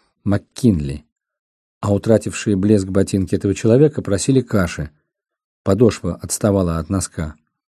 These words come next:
«Кашкинли» — это здорово. Мы все невольно рассмеялись. Развеселившись, мы разбирали по косточкам всех входивших в зал ожидания, и на каждого выплёскивали такой поток злословия,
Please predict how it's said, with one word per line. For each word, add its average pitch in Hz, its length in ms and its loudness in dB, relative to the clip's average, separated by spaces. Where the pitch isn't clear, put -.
«Кашкинли» — 127 680 2
это 101 260 0
здорово. 117 600 2
Мы 104 140 2
все 139 340 4
невольно 104 460 4
рассмеялись. 98 680 0
Развеселившись, 123 840 2
мы 147 340 4
разбирали 123 480 4
по 127 140 2
косточкам 127 540 0
всех - 480 2
входивших 123 600 0
в 101 60 -8
зал 110 180 4
ожидания, 98 600 0
и 107 100 4
на 127 120 6
каждого 120 460 4
выплёскивали 113 600 2
такой 117 360 4
поток 117 380 0
злословия, 104 840 2